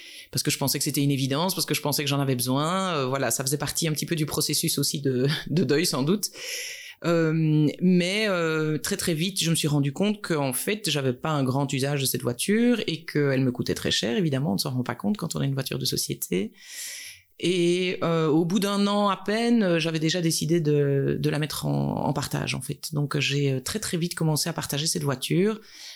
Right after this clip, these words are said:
Euh, mais il y a eu quand même une étape intermédiaire, c'est que j'ai découvert les autres modes de moda-, de, de déplacement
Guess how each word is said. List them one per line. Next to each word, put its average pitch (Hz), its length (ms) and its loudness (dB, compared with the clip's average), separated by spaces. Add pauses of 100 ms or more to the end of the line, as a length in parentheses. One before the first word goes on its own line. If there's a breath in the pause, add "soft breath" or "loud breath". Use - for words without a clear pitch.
(300 loud breath)
Euh, 151 280 2 (100)
mais 156 160 4
il 151 40 0
y - 20 0
a 156 40 0
eu 165 120 0
quand 156 120 -2
même 156 140 2
une 151 100 4
étape 151 260 -2
intermédiaire, 143 720 0
c'est 160 220 -2
que 156 240 2
j'ai 151 160 0
découvert 151 420 -2
les 139 180 -2
autres 185 260 2
modes 139 180 2
de 139 80 2
moda-, 139 260 0
de, 139 280 -2
de 139 120 -4
déplacement 147 720 -2